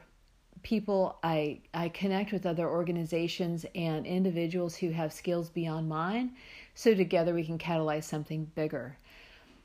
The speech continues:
I love to work with organizations to create bigger minds in their people. In fact, my tagline has always been, "Bigger minds, happier people, greater impact."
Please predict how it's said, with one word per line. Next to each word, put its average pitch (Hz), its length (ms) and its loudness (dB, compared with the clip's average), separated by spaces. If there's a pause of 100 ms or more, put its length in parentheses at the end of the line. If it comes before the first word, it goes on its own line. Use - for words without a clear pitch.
(180)
I 190 140 6
love 175 380 6
to 196 100 -6
work 165 220 2
with 165 100 -6
organizations 165 1000 0
to 185 120 -2
create 170 640 2 (280)
bigger 170 240 2
minds 170 380 0
in 147 60 -4
their 147 140 -4
people. 151 540 -4 (280)
In 185 120 2
fact, 185 200 6
my 160 140 4
tagline 170 720 2
has 170 200 0
always 170 260 4
been, 156 340 0
"Bigger 202 260 4
minds, 160 480 2 (300)
happier 190 420 4
people, 160 460 -2 (360)
greater 175 360 4
impact." 180 500 -4